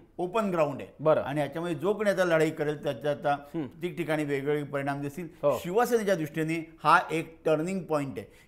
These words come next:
Speaker 1: मी, अ, बाळासाहेबांची भाषणं ऐकली सोडून द्या, परंतु उद्धवजींची सुद्धा मी गेली अनेक वर्ष भाषणं ऐकत आलेलो आहे.
Speaker 2: हो.
Speaker 1: आजच्या इतकं जोरकस भाषण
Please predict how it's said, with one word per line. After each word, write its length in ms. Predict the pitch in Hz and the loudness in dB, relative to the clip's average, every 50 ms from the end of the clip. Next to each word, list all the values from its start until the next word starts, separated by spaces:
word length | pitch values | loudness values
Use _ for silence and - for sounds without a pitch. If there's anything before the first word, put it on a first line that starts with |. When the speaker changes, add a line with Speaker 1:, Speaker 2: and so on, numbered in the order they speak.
| - - | -12 -8
Speaker 1:
मी, 420 | 139 165 190 208 214 226 220 - - | -6 -4 -2 -2 -2 -2 -4 -6 -4
अ, 140 | 151 147 139 135 - - - | -2 -2 -2 -2 -6 -14 -14
बाळासाहेबांची 540 | 123 117 113 123 131 127 147 139 143 143 151 | -10 -8 -6 -6 -4 -4 -4 -4 -2 -2 -2
भाषणं 260 | 147 139 123 147 147 | -2 -2 -2 -2 -4
ऐकली 200 | 143 139 151 147 | -4 -4 -6 -8
सोडून 260 | 147 165 165 170 165 | -6 -6 -6 -4 -4
द्या, 100 | 147 135 | -4 -4
परंतु 240 | 117 139 147 147 151 147 139 | -4 -4 -6 -6 -8 -10 -12
उद्धवजींची 600 | 131 127 123 147 175 190 185 196 185 165 175 156 | -12 -10 -4 -2 -2 -2 -2 -6 -8 -8 -10 -8
सुद्धा 180 | - 185 180 | -4 -4 -4
मी 260 | 175 170 175 180 160 - - - - - - | -2 -2 -4 -6 -6 -8 -14 -20 -18 -10 -4
गेली 180 | 147 160 170 170 165 - | -4 -2 -2 -2 -2 -2
अनेक 340 | 165 156 185 214 214 208 196 | -2 0 0 -2 -2 -2 -2
वर्ष 180 | 180 156 - | -4 -2 -2
भाषणं 400 | 196 165 165 147 - - 151 156 156 156 | -2 0 0 -2 -2 -2 -4 -4 -4 -4
ऐकत 200 | 143 143 127 190 | -6 -6 -4 -6
आलेलो 320 | 180 165 156 143 135 131 | -2 -2 -2 -2 -2 -4
आहे. 80 | 131 127 | -6 -6
Speaker 2:
हो. 320 | 131 - 143 147 147 147 - | -6 -2 -2 -2 -2 -2 -2
Speaker 1:
आजच्या 500 | 123 139 143 - - - _ - 226 208 | -2 -2 -2 -2 -8 -18 _ -2 2 4
इतकं 320 | 208 202 - - - 208 185 | 4 2 2 -2 -4 -4 -4
जोरकस 640 | 156 127 104 127 143 147 147 143 - 240 220 175 | -2 -4 -6 -2 -2 -2 -2 0 2 2 2 4
भाषण 380 | 147 151 139 - - 139 139 | 4 0 0 0 -2 -6 -6